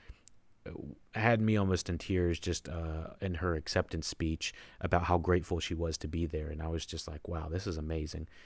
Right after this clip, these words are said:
Um, made me want to go see West Side Story. Um, Troy Kotsur, the Best Supporting Actor, I, his eyes, he's, he's the, uh, dad in the, in Coda,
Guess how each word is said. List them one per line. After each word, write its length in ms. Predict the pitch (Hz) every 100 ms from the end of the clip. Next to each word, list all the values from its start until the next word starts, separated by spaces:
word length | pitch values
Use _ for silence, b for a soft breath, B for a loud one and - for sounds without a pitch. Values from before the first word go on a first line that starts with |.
| B -
Um, 320 | 85 80 85
made 280 | 98 98 92
me 280 | 92 87 87 - -
want 380 | 90 90 87
to 80 | -
go 220 | 87 82
see 340 | 80 - 82 80
West 260 | 78 78
Side 220 | - 78 76
Story. 400 | - 90 - - B B B -
Um, 360 | 85 80 78 - - - _ _ _ -
Troy 220 | - 107
Kotsur, 540 | - 113 107 - 90 - B B B B -
the 480 | 92 92 87 85 85
Best 320 | 85 95 -
Supporting 500 | 101 - 90 85 87
Actor, 580 | 90 98 - 82 80 80
I, 80 | - B B B
his 460 | - - 143 147 127 - -
eyes, 760 | 98 107 101 87 82 82 - B B -
he's, 260 | 113 113
he's 280 | - 113 104
the, 200 | 101 95 90 -
uh, 320 | 80 92 90 87 90 92
dad 520 | 95 98 95 92 92
in 420 | - 92 87 85 90
the, 560 | 85 90 87 82 82 - - - - - - -
in 200 | 95 87
Coda, 520 | - 95 90 85 85